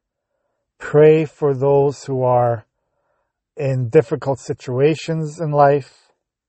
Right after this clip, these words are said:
Pray for those who, uh, are struggling with their passions and with their, these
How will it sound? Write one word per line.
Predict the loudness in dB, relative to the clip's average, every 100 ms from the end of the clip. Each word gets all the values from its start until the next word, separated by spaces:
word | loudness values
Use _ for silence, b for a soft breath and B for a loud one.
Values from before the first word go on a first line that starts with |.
| _ _ _ _ _ _ _ _ b b b b b
Pray | -6 4 6 6
for | 2 -4 -2
those | 0 2 2 0 -4 -8
who, | -4 -2 -4 -6 _ _ b b b b b b b b b b b b b b b -2
uh, | 4 4 4 2 B B B
are | -4 -4 -6
struggling | -12 2 4 4 2 0 0
with | -2 -2
their | -2 -8
passions | -4 0 2 0 -2 -2 -2 -6 -10 -10
and | -10 -8 -8
with | -8
their, | -6 -8 -8 -6
these | -6 -6 -12